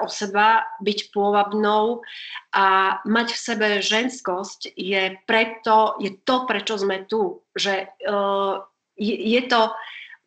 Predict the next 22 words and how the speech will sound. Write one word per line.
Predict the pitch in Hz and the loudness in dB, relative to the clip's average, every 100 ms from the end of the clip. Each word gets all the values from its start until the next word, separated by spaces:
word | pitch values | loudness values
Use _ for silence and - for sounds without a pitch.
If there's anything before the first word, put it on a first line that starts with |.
| _ _ 196 | _ _ -2
veľmi | 220 269 285 208 | 2 4 2 0
dôležitá | 190 214 233 226 220 220 | 0 2 2 0 -2 -2
a | - - | -2 -2
podstatná | 220 226 - 233 214 202 | -2 -2 -6 -2 -2 -2
súčasť | - 220 233 220 190 - - - | -4 -6 -4 -4 -6 -12 -14 -2
každej | 196 214 202 208 190 | 2 2 2 0 0
ženy, | 202 185 175 | 0 0 -2
každého | - 185 185 196 190 | -2 -4 -2 -4 -2
života. | 190 185 - 160 | -4 -4 -8 -12
Samozrejme, | - 247 247 240 214 185 180 190 214 | -4 0 2 2 0 -2 0 0 -2
ehm, | - - - - - 190 185 185 202 | -10 -14 -12 -8 0 2 4 2 2
rovnako | 220 240 233 | 0 -2 -4
s | 220 | -4
tým, | 233 233 | 0 0
m, | 220 - 196 202 - 214 | 0 -4 -4 -4 -2 2
mám | 208 214 | 2 2
pocit, | 220 226 202 | -2 -2 -2
že | 190 185 | -4 0
dôležitá | 208 220 208 208 202 196 | 0 2 -2 0 0 0
je | 190 | 0
tá | 196 | 0
rovnováha. | 190 202 208 180 156 - - | 2 2 2 0 -2 -6 -16